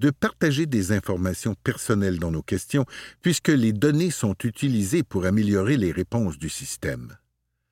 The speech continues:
Combien ça coûte ? C'est gratuit. Il n'y a qu'à créer un compte. Pour avoir des réponses plus rapidement en période de pointe, on propose un abonnement à vingt dollars par mois.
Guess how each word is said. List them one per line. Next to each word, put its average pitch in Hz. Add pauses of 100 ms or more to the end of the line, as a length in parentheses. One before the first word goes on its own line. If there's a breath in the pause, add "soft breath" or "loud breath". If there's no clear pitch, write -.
(500)
Combien 156
ça 170
coûte ? - (640)
C'est -
gratuit. 156 (880 loud breath)
Il 160
n'y 202
a 202
qu'à 175
créer 185
un 123
compte. - (720 loud breath)
Pour 160
avoir 165
des 135
réponses 123
plus -
rapidement 90
en 73
période 82
de 73
pointe, 175 (360 loud breath)
on 202
propose 139
un 101
abonnement 95
à 87
vingt 85
dollars 73
par 65
mois. 65